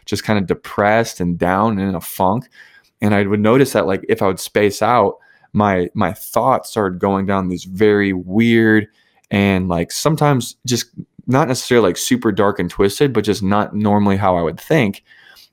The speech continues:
But the more that I would consume this stuff, the more I started to, like, just entertain thoughts that weren't glorifying the God, that were vile and were vulgar. And then what I also noticed was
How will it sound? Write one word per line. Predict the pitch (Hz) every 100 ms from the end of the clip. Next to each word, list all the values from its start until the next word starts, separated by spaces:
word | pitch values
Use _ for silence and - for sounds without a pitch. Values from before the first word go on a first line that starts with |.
| -
But | 101
the | 98
more | 98 110
that | 123 117
I | 104
would | 92
consume | - 90 - 135 156 131
this | 95
stuff, | - 92 90 -
the | 98
more | 98 104 95
I |
started | 90 104 98 95
to, |
like, | 92 87 87
just | 92 -
entertain | 110 98 90 - 110 98 92 - _ _ _ _ -
thoughts | - 117 139 90 - -
that | 104 92 95 - _ _ _ _ _ _ _ _ -
weren't | 107 127 101
glorifying | 92 110 113 120 110
the |
God, | 92 95 160 87 131
that | 98
were | 98 92
vile | 92 92 101 107 101
and | 104 95
were | 90
vulgar. | 92 113 110 90 -
And | 110
then | 110 127
what | 113
I | 92
also | 101 147 120
noticed | 107 98 92 -
was | 98 90 -